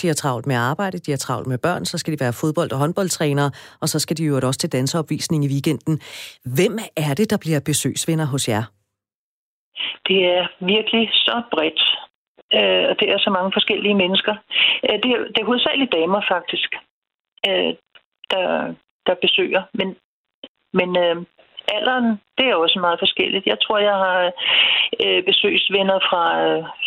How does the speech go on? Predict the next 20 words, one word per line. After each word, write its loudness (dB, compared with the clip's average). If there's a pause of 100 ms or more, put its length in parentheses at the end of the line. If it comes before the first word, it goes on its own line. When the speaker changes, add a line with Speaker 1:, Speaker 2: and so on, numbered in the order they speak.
(340)
Speaker 2:
fra -2 (500)
par 2
tyve. 4 (480)
Faktisk 0
så 2
skal -2
jeg 4
interviewe 4
en 2
i 0
dag, -2
der 2
kun 0
er 4 (140)
atten 2
år. -2 (480)
Og 0
så 2
den 2
ældste 2